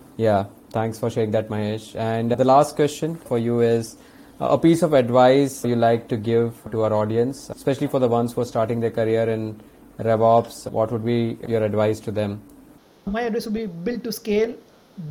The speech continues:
Speaker 2: Do not take any, uh, hasty decisions or, like, a very short-term fix is not a way to go. So build to scale is my decision, my advice.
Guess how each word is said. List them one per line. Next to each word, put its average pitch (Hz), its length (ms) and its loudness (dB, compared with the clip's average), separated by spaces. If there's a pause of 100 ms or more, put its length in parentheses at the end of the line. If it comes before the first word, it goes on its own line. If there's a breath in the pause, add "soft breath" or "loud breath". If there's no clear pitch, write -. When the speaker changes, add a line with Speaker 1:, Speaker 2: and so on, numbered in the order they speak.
Speaker 2:
Do 233 100 -2
not 247 420 0
take 247 200 -6
any, 226 280 -4
uh, 220 80 -2
hasty 240 360 -4
decisions 214 560 -4
or, 202 100 -2
like, 196 240 -4
a 196 140 -4
very 214 340 -4
short-term 240 500 -2
fix - 280 -6
is 226 160 -10
not 208 160 -4
a 202 40 -6
way 196 120 -4
to 202 120 -4
go. 190 280 -2 (600 loud breath)
So 185 380 -6 (440)
build 262 180 -2
to 240 80 -2
scale 220 240 0
is 208 120 -8
my 190 140 -6
decision, 170 260 -10
my 185 100 -6
advice. 170 500 -12